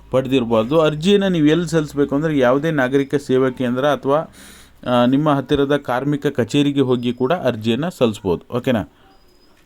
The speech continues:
ಕಾರ್ಮಿಕ ಕಚೇರಿಗೆ ಹೋದರೆ ಬೆಸ್ಟ್, ನಿಮಗೆ ಏನೂ ಪ್ರಾಬ್ಲಮ್ ಇಲ್ಲ, ಅಲ್ಲೇ ಅರ್ಜಿಯನ್ನು ಸಲ್ಲಿಸ್ಬೋದು. ಅರ್ಜಿ ಶುಲ್ಕ ಯಾವುದೇ ರೀತಿ ಕೊಡುವಂಥ ಅವಶ್ಯಕತೆ ಇಲ್ಲ.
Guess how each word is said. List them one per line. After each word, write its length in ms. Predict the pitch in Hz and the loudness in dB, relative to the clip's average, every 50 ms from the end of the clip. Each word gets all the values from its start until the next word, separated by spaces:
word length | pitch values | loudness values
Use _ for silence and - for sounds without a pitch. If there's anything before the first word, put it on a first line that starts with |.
| _ _ | _ _
ಕಾರ್ಮಿಕ 340 | - 127 139 156 160 143 170 | -6 -4 -2 -2 -2 0 -2
ಕಚೇರಿಗೆ 460 | 165 - 156 139 - 151 147 143 139 | 0 0 0 -2 0 0 2 2 2
ಹೋದರೆ 320 | 131 135 127 135 151 180 170 | 2 2 0 2 0 0 0
ಬೆಸ್ಟ್, 360 | 131 127 131 127 - - - | 2 0 -2 -2 -2 -4 -2
ನಿಮಗೆ 380 | 143 135 131 123 127 131 143 | 0 0 0 -2 -2 0 0
ಏನೂ 380 | 165 170 87 104 123 131 139 135 | 0 0 2 0 0 0 0 0
ಪ್ರಾಬ್ಲಮ್ 400 | 123 131 127 120 120 123 120 120 | 0 0 -2 -2 0 0 -2 0
ಇಲ್ಲ, 140 | 123 139 147 | 0 0 0
ಅಲ್ಲೇ 280 | 135 117 120 131 127 | 0 0 2 2 2
ಅರ್ಜಿಯನ್ನು 420 | 120 117 113 113 120 117 127 143 165 | 2 0 -2 -2 -2 -2 0 -2 -4
ಸಲ್ಲಿಸ್ಬೋದು. 560 | - - 123 117 - - 101 98 85 80 - _ _ - - - - _ - | 0 0 -2 -2 -2 -2 -2 -2 -2 -2 -6 _ _ -20 -20 -20 -20 _ -4
ಅರ್ಜಿ 260 | 120 127 135 143 175 | -4 -4 0 -2 -2
ಶುಲ್ಕ 300 | 160 - 170 165 147 - | 0 0 -2 -2 0 0
ಯಾವುದೇ 400 | 165 156 143 131 135 139 143 151 | 0 2 4 2 2 2 2 2
ರೀತಿ 380 | 143 143 139 - 147 143 139 135 | 2 2 0 2 2 2 2 2
ಕೊಡುವಂಥ 420 | - 135 131 131 135 131 131 - | 2 0 2 2 2 0 0 0
ಅವಶ್ಯಕತೆ 600 | 131 120 120 123 120 - 131 120 123 120 - 123 | 0 0 0 -2 -2 -4 -2 -2 -2 -2 0 0
ಇಲ್ಲ. 320 | 117 117 123 139 156 - | 0 0 0 0 -2 -4